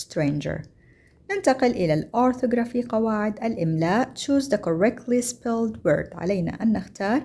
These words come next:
الكلمة التي كتبت بالشكل الصحيح. الكلمة الأولى هي ingredient وتعني مكونات. الكلمة التي كتبت بالشكل الصحيح هي هذه.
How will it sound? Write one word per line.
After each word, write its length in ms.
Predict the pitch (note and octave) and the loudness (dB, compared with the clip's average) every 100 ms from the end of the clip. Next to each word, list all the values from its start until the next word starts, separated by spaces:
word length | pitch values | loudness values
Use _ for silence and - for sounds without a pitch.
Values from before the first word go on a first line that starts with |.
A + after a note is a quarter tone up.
| - _ _ - | -6 _ _ -4
الكلمة 560 | A#3+ A#3 B3+ B3+ D#3 D#3 | -2 -2 2 2 2 -2
التي 500 | D#3 G3 - E3 - - | -2 -2 -4 -12 -12 -10
كتبت 600 | C4+ - D#3 F3 A3+ - - | -10 -6 -6 0 -2 -2 -12
بالشكل 560 | B3+ - A#3+ A#3+ A#3 - | -10 -8 -8 -4 -4 -2
الصحيح. 640 | B3+ - - - D#3 - _ _ _ _ _ | -6 -8 -10 -12 -14 -14 _ _ _ _ _
الكلمة 340 | - D4 G3 D3 | 4 4 6 0
الأولى 380 | D#3 A#3 A#3+ A#3+ | 0 2 4 4
هي 440 | A#3 B3 A#3+ A#3 | 2 2 2 2
ingredient 1000 | A3+ A#3+ A#3 A#3+ B3+ A#3+ G#3+ D3+ D3 - _ F3+ | 4 6 8 8 6 4 0 -4 -6 -14 _ -16
وتعني 580 | D#3+ - A3+ A3+ A3+ A3+ | -14 -8 -4 0 0 2
مكونات. 880 | A3 - A3 G#3+ D#3+ D#3 F3 C4+ - - _ A#3+ | 0 0 0 2 2 2 2 0 -2 -20 _ -4
الكلمة 480 | B3+ D4 A3 D#3+ | 2 4 4 4
التي 300 | D#3 D#3 - | 0 -2 -6
كتبت 420 | F3 A#3+ A#3+ - D#3 | -4 -4 -4 -10 -12
بالشكل 520 | E3 - A3+ A3+ - - | -10 -6 -4 -6 -10 -8
الصحيح 720 | A#3+ - - A#3 B3 B3 A#3+ - | -8 -6 -8 -4 0 0 0 -4
هي 220 | A3+ A3+ | 0 0
هذه. 680 | G#3+ G#3 D3+ D3 D3+ A#3 | 0 -4 -4 -2 0 0